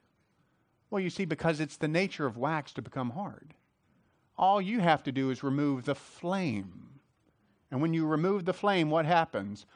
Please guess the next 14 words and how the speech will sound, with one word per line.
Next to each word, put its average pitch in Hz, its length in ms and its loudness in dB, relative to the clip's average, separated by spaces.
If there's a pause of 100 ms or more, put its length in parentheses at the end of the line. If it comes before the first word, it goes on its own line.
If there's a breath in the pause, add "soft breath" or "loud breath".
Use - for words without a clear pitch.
(160 soft breath)
The 143 160 0
wax 202 540 2
does 175 520 2
what 165 380 2
is 175 320 0
its 170 360 -2
nature 170 520 -2
to 151 400 0
do, 120 680 -2 (680)
and 123 140 0
that 151 140 4
is 143 120 -4
to - 100 -6
become 117 640 -2